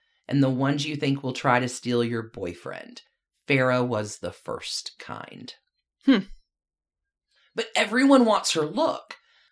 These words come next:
Speaker 1: Uh, this bit is from Sue Mengers, infamous attached agent to a Dominic Dunn story. Sue Mengers was also the former agent of both Farrah Fawcett and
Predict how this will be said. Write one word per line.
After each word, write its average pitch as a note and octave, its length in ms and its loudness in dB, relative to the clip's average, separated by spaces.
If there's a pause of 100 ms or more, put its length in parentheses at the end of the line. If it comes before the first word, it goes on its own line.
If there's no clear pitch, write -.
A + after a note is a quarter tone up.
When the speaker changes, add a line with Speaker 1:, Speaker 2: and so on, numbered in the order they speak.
(180)
Speaker 1:
Uh, C#3+ 260 4
this F#3+ 240 0
bit F3+ 240 2
is D#3 160 0
from D#3 180 0
Sue E3 320 -2
Mengers, D#3 960 0 (540)
infamous E3 720 -2
attached D3 480 0
agent C#3+ 420 0
to D3 160 0
a C#3 40 0
Dominic C3+ 440 2
Dunn A#3 260 4
story. G3 760 -2
Sue G#3 240 -4
Mengers F3+ 380 0
was E3 160 -2
also D#3 480 2
the C#3+ 160 2
former D3 400 -2
agent C#3 400 0
of C3 200 -4
both C#3 380 2
Farrah C3+ 240 0
Fawcett B2+ 500 -2
and F#3+ 560 -2